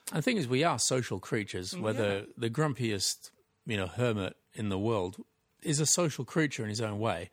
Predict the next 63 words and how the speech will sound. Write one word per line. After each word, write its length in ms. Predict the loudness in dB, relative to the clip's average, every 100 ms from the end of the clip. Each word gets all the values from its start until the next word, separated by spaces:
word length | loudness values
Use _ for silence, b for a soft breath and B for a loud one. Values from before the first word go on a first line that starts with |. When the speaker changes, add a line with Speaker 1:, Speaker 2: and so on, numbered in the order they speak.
| B B B
Speaker 2:
Mm. 100 | -2
Speaker 1:
Uh, 360 | 2 4 2 0 B B _
but, 240 | 2 2 -4 -20 _ _ -2
and, 160 | 0 2
uh, 120 | 0 -4 -2
you 160 | 0
know, 100 | 0
just, 320 | 0 -6 -10 -4
and, 160 | -2 0
and 80 | 2
we 80 | 2
wanna 220 | 2 2
see 160 | 4 2
other 140 | 2
people, 240 | 0 2
we 60 | 2
wanna 120 | 2
sit 160 | 2 2
in 60 |
front 160 | 0 2
of 80 | 2
other 80 | 2
Speaker 2:
Yeah. 60 |
Speaker 1:
people, 180 | 0 0
we 60 | 0
wanna 220 | 0 -2
play 460 | 0 2 2 0 -4 B B
that 140 | 0
sort 160 | 2 0
of 60 |
thing. 140 | -2 -4
And, 340 | -2 -2 -2 -4
and 160 | -2
I 40 | 0
was 120 | 0
thinking 240 | -2 0
that 220 | 0 0
about 480 | 0 2 2 0 -2
the 260 | 0 0 0 B B B 2
electronic 560 | 2 2 0 0 -2
cards 340 | 2 2 2 0
versus 380 | 0 2 0
the 80 | -4
physical 420 | 0 0 2 -2
card 260 | -2 -2 0
in 60 | -2
your 100 | -2
hand. 220 | -2 -4
You, 100 | -4
you, 200 | -2 -4 -2
you 120 | 0
get 180 | 2 2
a 40 |
relationship 680 | 2 2 2 2 0 -2 -2
with 140 | -2 -4
a 40 |
card. 200 | -2 -2
I 80 | 0
know 100 | 0
it 80 | 0
sounds 260 | -2 -4
lame 360 | -2 0 2
and, 120 | 0